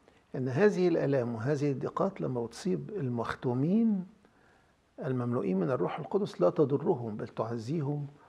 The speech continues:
وتعطيهم سلاما وفرح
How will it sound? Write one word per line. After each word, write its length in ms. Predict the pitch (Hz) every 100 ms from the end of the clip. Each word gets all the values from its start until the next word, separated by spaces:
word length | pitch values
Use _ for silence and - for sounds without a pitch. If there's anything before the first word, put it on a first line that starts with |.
| - _ -
وتعطيهم 840 | - - - 180 147 143 190 196 - _
سلاما 580 | - 147 123 151 160 123
وفرح 520 | 110 - 131 131 -